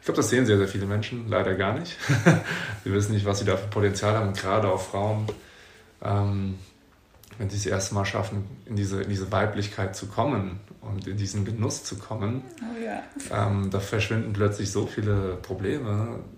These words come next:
Speaker 1: die auch noch manchmal woanders im Leben mitschwingen, ne?
Speaker 2: Ja, ja, und das ist einfach super präsent in unserer Gesellschaft. Sobald das Problem nicht so schlimm ist,
Speaker 1: Mhm.
Speaker 2: gucken wir uns das Thema gar nicht so genau an, weil es
Speaker 1: Genau.
Speaker 2: geht ja.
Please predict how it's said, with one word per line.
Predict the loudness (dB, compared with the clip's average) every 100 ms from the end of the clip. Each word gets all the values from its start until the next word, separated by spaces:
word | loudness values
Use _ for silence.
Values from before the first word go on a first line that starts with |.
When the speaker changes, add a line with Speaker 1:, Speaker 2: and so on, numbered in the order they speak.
| -20 -20
Speaker 1:
die | -8 -4
auch | -2
noch | 0 0
manchmal | 0 0 -2
woanders | -2 -4 -4
im | -4
Leben | -4 -4
mitschwingen, | -6 -8 -12 -16 -18 -20 -18
ne? | -10 -8 -8 -14 -20 -20 -20 -20 -10
Speaker 2:
Ja, | -6 -4 -4 -2 -4 -6 -14 -4
ja, | 2 4 4
und | 0 -6 -20 -20 -20 -20 -8
das | -8 -4
ist | 2
einfach | 2 2 -2 -4 -10
super | -6 0 0 0 -2
präsent | -2 -4 2 2 2 -2 -6 -16 -20 -8
in | -2 0
unserer | 0 0 0
Gesellschaft. | 0 4 4 6 0 -2 -2
Sobald | 2 4 4
das | 2
Problem | -2 -2 0 0 0
nicht | 0 -2
so | -2 -2
schlimm | 4 6 6
ist, | 8 6 4 -2 -12 -14 -4
Speaker 1:
Mhm. | 0 2 2 0
Speaker 2:
gucken | -2 2
wir | 4
uns | 6
das | 2
Thema | 0 2 4 4
gar | 4
nicht | 2 2
so | -2
genau | 0 0
an, | 2 2
weil | 4 2
es | 2
Speaker 1:
Genau. | 2
Speaker 2:
geht | 4 2 4
ja. | 6 8 6